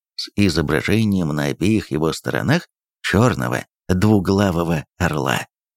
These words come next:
Чёрно-жёлто-белый флаг Российской империи использовался с тысяча восемьсот пятьдесят восьмого по тысяча восемьсот девяносто шестой год. Его применение распространялось на правительственные и административные учреждения,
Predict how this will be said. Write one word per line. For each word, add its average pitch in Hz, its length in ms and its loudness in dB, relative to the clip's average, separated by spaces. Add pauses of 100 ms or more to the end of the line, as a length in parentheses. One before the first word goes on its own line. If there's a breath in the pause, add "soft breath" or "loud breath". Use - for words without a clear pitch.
(880)
Чёрно-жёлто-белый 135 1300 0
флаг 101 460 -2
Российской 87 640 -2
империи 165 420 -2
использовался 156 800 -4
с - 240 -10
тысяча 127 460 -2
восемьсот 95 560 0
пятьдесят 87 480 0
восьмого 151 500 -2
по 175 300 -2 (420)
тысяча 165 460 0
восемьсот 131 580 0
девяносто 92 560 0
шестой 87 640 -2 (120)
год. 82 420 -2 (1000)
Его 87 340 2
применение 117 720 0
распространялось 101 960 -2
на 101 160 0
правительственные 156 1000 -4
и 151 300 -2
административные 123 960 0
учреждения, 73 680 -4